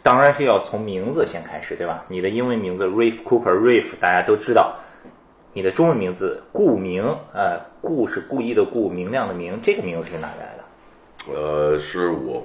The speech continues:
Speaker 2: 爸的中文老师给他起的。
Speaker 1: 哇。
Speaker 2: <laughs> 因为我爸是一个纽约的犹太人，他其实是通过共产主义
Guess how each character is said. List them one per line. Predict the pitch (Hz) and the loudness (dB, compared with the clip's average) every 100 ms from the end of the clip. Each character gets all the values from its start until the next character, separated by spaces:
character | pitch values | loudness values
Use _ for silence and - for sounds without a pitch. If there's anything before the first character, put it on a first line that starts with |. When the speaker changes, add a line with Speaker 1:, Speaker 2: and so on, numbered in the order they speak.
| - | 0
Speaker 2:
爸 | 95 85 76 | 2 4 2
的 | 71 | -2
中 | - 87 | -4 -2
文 | 85 80 | -2 -2
老 | 64 64 | -4 -6
师 | - 80 78 | -4 -4 -2
给 | 98 | 0
他 | 120 | 0
起 | - - - | 0 -2 -2
的。 | - - - - 123 | -8 -10 -14 -2 2
Speaker 1:
哇。 | 151 208 - 180 - 147 123 110 | 6 6 8 6 8 8 8 4
Speaker 2:
<laughs> | - - - | 2 -10 -12
因 | 78 | -4
为 | 76 | 0
我 | 76 | 0
爸 | 80 107 98 87 76 69 69 65 65 - - - - | 0 4 6 8 6 4 2 -2 -6 -14 -20 -20 -18
是 | - - 78 | -14 -6 -6
一 | 78 | -4
个 | 76 80 78 73 71 73 - - _ _ - _ _ _ _ - | 2 4 6 4 2 -2 -4 -20 _ _ -20 _ _ _ _ -16
纽 | 80 73 65 69 | -10 -8 -8 -4
约 | 82 | 2
的 | 87 80 78 65 | 4 6 4 0
犹 | 69 73 | -4 -4
太 | 78 | -2
人， | 76 69 71 76 73 _ _ _ _ - - - | -2 -2 -4 -6 -10 _ _ _ _ -20 -20 -4
他 | 110 | -2
其 | 110 92 | 0 -2
实 | 92 101 | -4 -4
是 | 101 - | -4 -6
通 | - 110 107 | -8 -4 -2
过 | 107 104 101 92 - - - _ _ _ _ _ _ _ | 0 6 10 8 6 -6 -18 _ _ _ _ _ _ _
共 | - 107 113 | -2 0 0
产 | 110 73 71 | -2 -6 -6
主 | 76 90 98 | -8 -8 -6
义 | 113 80 65 | -6 -8 -10